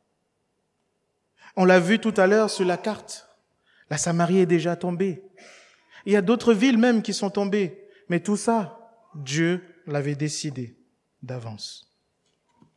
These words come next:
Alors, Sennacherib peut se vanter, « Je suis un grand conquérant, j'ai accompli tous ces exploits. » Mais il n'était que le bras armé de Dieu, un pion dans le plan divin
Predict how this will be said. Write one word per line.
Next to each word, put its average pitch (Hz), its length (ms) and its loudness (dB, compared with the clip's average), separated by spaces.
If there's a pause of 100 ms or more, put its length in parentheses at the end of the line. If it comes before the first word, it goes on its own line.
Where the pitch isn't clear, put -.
(1200)
Alors, 170 280 8
Sennacherib 180 800 0
peut 170 100 -2
se 170 120 -4
vanter, « 170 560 0
Je 131 100 -10
suis 156 280 -8
un 156 80 -4
grand 165 200 -2
conquérant, 170 720 -4 (240)
j'ai 139 160 -4
accompli 180 400 -2
tous 170 100 -10
ces 160 220 -6
exploits. » 160 640 -6 (420)
Mais 202 480 0
il 170 140 -2
n'était 170 260 0
que 214 120 -4
le 175 160 -2
bras 160 300 -4
armé 170 300 -4
de 156 120 -4
Dieu, 139 340 -6 (560)
un 156 140 -2
pion 180 420 -2 (460)
dans 151 160 -4
le 147 120 -2
plan 160 280 -4
divin 151 500 -6